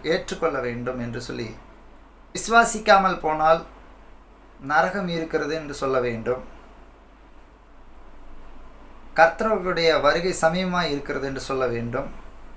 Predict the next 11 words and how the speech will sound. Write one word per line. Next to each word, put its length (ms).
கர்த்தராகிய 680
இயேசு 500
கிறிஸ்துவை 640
முழு 280
உள்ளத்தோடு 460
விசுவாசிக்க 680
வேண்டும் 280
என்று 180
சொல்லி 320
சொல்ல 260
வேண்டும். 400